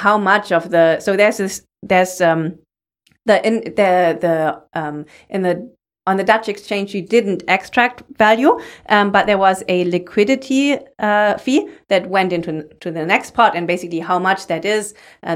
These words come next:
that can be changed, and what kind of tokens can be whitelisted to generate the reward token. And I mean, basically, there's all kinds of parameters that can be set in principle, and, um,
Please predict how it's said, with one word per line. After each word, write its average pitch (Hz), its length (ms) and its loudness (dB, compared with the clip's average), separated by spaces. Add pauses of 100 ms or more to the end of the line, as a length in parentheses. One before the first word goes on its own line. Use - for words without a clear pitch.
that - 380 -2
can 175 180 -4
be 165 100 -2
changed, 170 460 0
and 165 180 -4
what 175 140 0
kind 175 180 -4
of 160 120 -10
tokens 180 420 -2
can 165 220 -8
be 170 120 -6
whitelisted 165 760 -2
to 170 120 -10
generate 160 520 -4
the 170 100 -2
reward 180 380 -2
token. 180 340 0 (180)
And 214 80 0
I 247 60 2
mean, 277 100 0
basically, 302 300 0
there's 214 240 2
all 214 140 2
kinds 208 240 -4
of 185 100 -8
parameters 180 580 -2 (200)
that 190 200 0
can 220 280 -2
be 202 120 -10
set 202 240 0
in 170 80 -8
principle, 269 380 -2
and, 170 300 0
um, 165 320 2